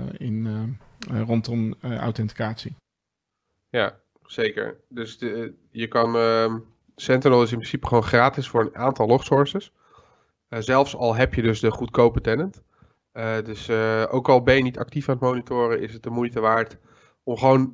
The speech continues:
Speaker 2: te zorgen dat al je audit logging op vol staat, eh, en Sentinel volgepompt wordt. Eh, mocht er dan een keer wat, wel wat aan de hand zijn, eh, ook al heb je er zelf geen verstand van, dan kan je altijd nog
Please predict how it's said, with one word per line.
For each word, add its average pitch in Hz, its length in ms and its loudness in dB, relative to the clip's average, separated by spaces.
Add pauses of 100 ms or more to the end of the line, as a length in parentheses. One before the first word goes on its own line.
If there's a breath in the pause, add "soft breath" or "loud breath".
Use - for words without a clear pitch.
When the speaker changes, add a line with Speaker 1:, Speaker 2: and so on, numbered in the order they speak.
(160)
Speaker 2:
te - 80 -20
zorgen 123 300 -2
dat - 100 -8
al 123 80 6
je 123 60 6
audit 143 240 4
logging 135 300 2
op 117 80 -4
vol 131 240 0
staat, 110 440 -2 (480)
eh, 113 280 -4
en 113 100 -2
Sentinel 123 400 0
volgepompt 104 560 0
wordt. 107 300 0 (580)
Eh, 107 480 -6
mocht 123 240 0
er 139 60 6
dan 123 120 6
een 120 60 0
keer 117 160 0
wat, 113 320 -2
wel 143 240 6
wat 131 120 2
aan 107 100 -4
de 107 60 -4
hand 104 200 -4
zijn, 123 380 -8
eh, 110 280 -10
ook 127 100 -6
al 127 60 0
heb 127 100 2
je 131 80 -2
er 113 100 -4
zelf 151 240 0
geen 110 160 -2
verstand 101 320 -8
van, 113 200 -2
dan 131 100 -4
kan 123 120 0
je 110 60 2
altijd 123 260 0
nog 120 260 2